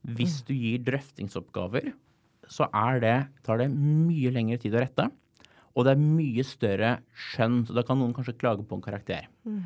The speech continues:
Speaker 1: Eh, så jeg tror det er vanskelig med dagens, liksom, rammer å få til så mye dybdelæring,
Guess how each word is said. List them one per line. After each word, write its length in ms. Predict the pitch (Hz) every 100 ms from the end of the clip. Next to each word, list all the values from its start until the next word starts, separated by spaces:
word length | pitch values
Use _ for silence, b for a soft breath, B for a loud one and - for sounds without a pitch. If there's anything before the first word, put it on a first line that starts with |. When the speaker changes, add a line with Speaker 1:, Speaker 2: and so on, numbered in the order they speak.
| 160 B B -
Speaker 1:
Eh, 160 | 120 120 -
så 240 | - 123 - _ -
jeg 140 | 127 127
tror 240 | - 120 110
det 100 | 131
er 80 | 139
vanskelig 720 | 147 110 - - 104 120 131
med 180 | 120 113
dagens, 300 | 104 98 113
liksom, 240 | 120 123
rammer 400 | 131 117 113 170 - b b _ _ -
å 100 | 120
få 500 | - - 151 120 95 _ _
til 400 | - 113 117 127 127 b b b -
så 420 | - - 113 110
mye 380 | 120 101 95 107
dybdelæring, 1000 | 113 139 127 104 101 90 90 95 135